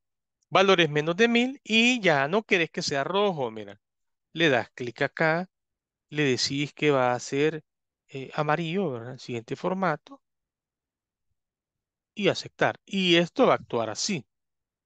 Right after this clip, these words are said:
¿verdad? Ahora vamos a marcar mes dos, ¿verdad? Mes dos. Por eso es importante marcar. Por ejemplo, me pongo en el ochocientos sesenta y seis, eh, y ya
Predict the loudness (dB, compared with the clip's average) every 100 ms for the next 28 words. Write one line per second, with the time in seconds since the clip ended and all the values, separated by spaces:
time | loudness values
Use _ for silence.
0 | _ _ -14 -14 _ _ _ _ _ _
1 | _ _ -2 4 4 4 2 0 2 0
2 | 2 2 2 0 -2 -4 0 0 0 -10
3 | _ _ _ _ -18 -18 -18 -12 -6 -4
4 | -4 -8 -8 -16 _ -20 _ 4 6 4
5 | 4 0 2 0 0 -4 -2 -2 2 4
6 | 4 2 -2 0 0 -6 -6 -6 0 0
7 | 4 4 4 0 -2 -4 -2 0 0 -4
8 | -4 2 4 2 -4 _ _ _ _ _
9 | _ _ _ _ _ -10 -6 -4 -4 -4
10 | -4 -6 -6 -10 -12 _ _ _ _ _
11 | _ _ _ _ _ _ -2 2 4 2